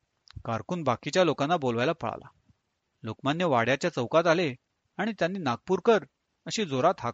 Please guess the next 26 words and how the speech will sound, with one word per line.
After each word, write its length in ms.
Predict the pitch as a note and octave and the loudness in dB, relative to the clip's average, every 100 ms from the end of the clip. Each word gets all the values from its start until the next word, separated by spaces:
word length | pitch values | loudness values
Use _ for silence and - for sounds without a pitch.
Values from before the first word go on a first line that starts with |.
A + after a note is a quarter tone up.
| - | -8
मारली. 220 | B2 D#2 D2+ _ _ _ _ _ _ - | -16 -16 -20 _ _ _ _ _ _ -12
नागपूरकर 520 | G#2+ - D3 C#3+ E3 | -12 -8 -8 0 0
बाहेर 280 | C3+ A#2 D#3+ | 2 0 2
आले 280 | E3 E3+ C3 _ _ _ - | 2 0 -4 _ _ _ -8
आणि 160 | A3 A#3 | -2 2
लोकमान्यांना 540 | E3 - A#3 G#3 G3+ | 0 2 0 2 0
पाहून 280 | A3 D#3 F#3+ | 2 2 2
इतके 340 | C#3 - - A#3 | -4 -4 -2 2
दचकले 540 | G3 - G#3+ G3+ C3 _ _ _ _ - | 0 0 -2 -2 -4 _ _ _ _ -8
की 100 | B3+ G3 | -2 0
त्यांच्या 340 | D3 C#3 G#3+ | 0 4 4
हातून 280 | D#3 G3+ A3 | 4 -2 -6
तांब्या 440 | - A#2 A2 F3+ | -2 -2 2 2
भांडच 360 | E3 C#3+ G3+ G3 | 2 0 0 -2
गळून 220 | C3+ A2+ | -4 -4
पडलं. 280 | G#2+ A2 - _ _ _ _ _ _ _ _ B3+ | -10 -14 -16 _ _ _ _ _ _ _ _ 0
तोपर्यंत 340 | A#3+ G#3+ A3 | 2 2 2
लोकमान्यांची 560 | F3 B2+ D3+ E3+ C#3+ G#3 | 2 0 -2 -2 -4 -4
माणसं 320 | C#3 G#2+ - | -6 -8 -12
आली. 200 | B2+ D3 _ _ _ _ _ _ - | -18 -20 _ _ _ _ _ _ -16
सगळा 380 | - A#2+ D3 | -10 0 2
विचका 360 | F3+ C3 - E3 | 2 0 2 0
झालेला 420 | B2+ B2 D#3+ A#2+ | 2 -4 -2 -4
प्रतिपक्षाला 720 | - - A#2 D#3 D3 - A2 | -6 -10 -10 -8 -10 -6 -8
कळला. 320 | C3+ A#2+ - - _ _ _ _ _ _ _ | -8 -10 -14 -20 _ _ _ _ _ _ _
या 80 | - | -4